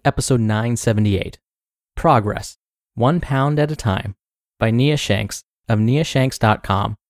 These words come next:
And I'm your host and narrator, Doctor Neil Malik. Hey there, happy middle of the week Wednesday, and welcome back to Optimal Health Daily,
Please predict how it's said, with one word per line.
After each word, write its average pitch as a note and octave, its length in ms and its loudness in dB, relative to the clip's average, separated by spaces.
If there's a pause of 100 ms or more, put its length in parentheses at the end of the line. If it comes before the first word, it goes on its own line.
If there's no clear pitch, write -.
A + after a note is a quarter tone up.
(260)
And A#2 120 2
I'm A#2 100 2
your B2 100 0
host B2 240 0
and A2 100 0
narrator, B2 400 2
Doctor G#2 260 -2
Neil G2+ 180 2
Malik. F#2+ 300 0 (760)
Hey E3+ 160 2
there, B2+ 280 4
happy B2 300 -2
middle B2 300 0
of A2+ 80 -6
the A#2+ 60 0
week A2+ 220 -4
Wednesday, A#2 460 0
and A#2+ 160 0
welcome C3 320 0
back A#2 320 0
to - 80 -6
Optimal A2+ 480 -2
Health A2 240 -2
Daily, A#2 400 0